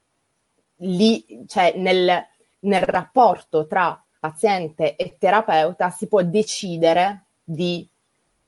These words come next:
non farsi pagare l'onorario, di fare un mega sconto, di farsi pagare una tantum o quello che è. Però quello è nel rapporto tra il paziente e il terapeuta.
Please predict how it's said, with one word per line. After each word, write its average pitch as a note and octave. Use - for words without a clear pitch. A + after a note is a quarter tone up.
non G3+
farsi F3
pagare E3
l'onorario, G3+
di E3
fare E3
un E3+
mega F3
sconto, G3+
di D#3+
farsi E3+
pagare E3
una E3
tantum G3
o F#3+
quello E3+
che E3
è. D#3+
Però -
quello G#3+
è E3+
nel F3
rapporto F3+
tra E3+
il F#3
paziente E3+
e E3+
il E3
terapeuta. D#3+